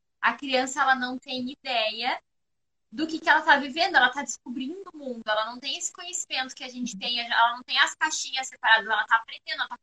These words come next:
construindo as caixinhas dela ainda. Então, a gente precisa ajudar nesse processo de construção, sem trazer o peso, né, pra criança de que, "Ah, isso aqui é uma coisa ruim, vamos se livrar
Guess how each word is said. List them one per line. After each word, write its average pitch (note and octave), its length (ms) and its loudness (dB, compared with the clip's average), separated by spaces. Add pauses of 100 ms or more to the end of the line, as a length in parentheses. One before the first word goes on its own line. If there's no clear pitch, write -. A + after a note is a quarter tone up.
construindo - 400 -18
as F#4+ 140 -8
caixinhas B3 520 -6
dela G#3 200 -2
ainda. G3+ 160 -10
Então, A3 160 -14
a A3 40 -8
gente A3+ 300 -10
precisa - 300 -4
ajudar C4 320 -2
nesse B3+ 160 -12
processo D4 420 -4
de B3 160 -16
construção, C4+ 800 -4 (460)
sem F4 480 -2 (360)
trazer C#4+ 340 2
o D4 200 -2
peso, C4+ 640 -6 (180)
né, A#3 300 -4
pra B3 120 -4
criança A#3 480 0
de G3+ 160 -14
que, - 120 -6
"Ah, B3+ 180 8
isso C4 140 -6
aqui - 120 -8
é B3+ 60 2
uma C4+ 160 -2
coisa C4+ 240 -10
ruim, C4 420 -8
vamos C4+ 220 -2
se C#4+ 140 -6
livrar C#4+ 580 0